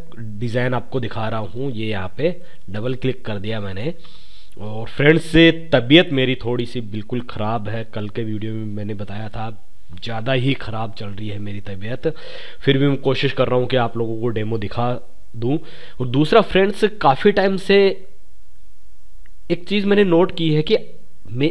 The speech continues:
ऐसा कोई comment नहीं आया कि video की quality आपको कैसी लग रही है। यानी कि video की, अब जो ये दो तीन tutorial अभी आ रहे हैं हमारे present time में, इनकी quality और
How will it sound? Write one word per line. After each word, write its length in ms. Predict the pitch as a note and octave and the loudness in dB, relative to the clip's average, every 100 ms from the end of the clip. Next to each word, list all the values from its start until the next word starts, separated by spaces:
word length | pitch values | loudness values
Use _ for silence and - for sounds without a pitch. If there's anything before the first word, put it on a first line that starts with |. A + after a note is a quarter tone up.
| - | 0
ऐसा 220 | D#3+ F#3+ | 0 0
कोई 200 | A3+ A#3 | 4 4
comment 460 | A#3 E3+ D3+ A3 A3 | 4 4 6 6 6
नहीं 200 | F#3 D#3+ | 4 6
आया 180 | D3+ D#3 | 6 4
कि 160 | F#3 G#3+ | 2 0
video 420 | C3+ C#3 D3+ A3+ | 2 2 4 4
की 120 | A#3+ | 2
quality 420 | - G3 F3 F3+ | 4 6 6 4
आपको 240 | E3+ - D#3 | 2 2 0
कैसी 300 | C3+ A#2 A#2+ | 2 2 0
लग 200 | G#2+ F#2+ | 0 -2
रही 160 | F#2 | -4
है। 140 | F2+ D2+ - - - B2 | -4 -4 -4 -6 -2 0
यानी 180 | E3 | 2
कि 100 | G#3+ | 2
video 360 | F#3+ D#3+ E3 G3 | 0 2 2 2
की, 160 | A3 G#3 - - - - | 0 -2 -4 -6 -6 0
अब 120 | D#3+ F3+ | 0 2
जो 140 | A#3 | 4
ये 120 | A3+ | 6
दो 160 | F3+ F#3+ | 8 8
तीन 220 | G3 G#3 | 6 2
tutorial 500 | G3+ F3+ F3 F3+ F#3+ | 2 4 6 6 6
अभी 240 | E3+ E3 | 4 4
आ 220 | F3+ C3 C#3+ | 4 6 6
रहे 200 | D3 C3 | 4 2
हैं 140 | A#2+ | -2
हमारे 260 | A#2+ B2 B2 | -2 0 0
present 360 | A#2+ A2 B2 | 0 -2 -2
time 120 | A#2+ C3+ | 0 -2
में, 60 | C#3+ | 2
इनकी 260 | D#3 E3+ A#3 | 0 0 0
quality 440 | G3 F3 F3 G3 | 6 6 4 -2
और 180 | G#3 F#3 | -2 -2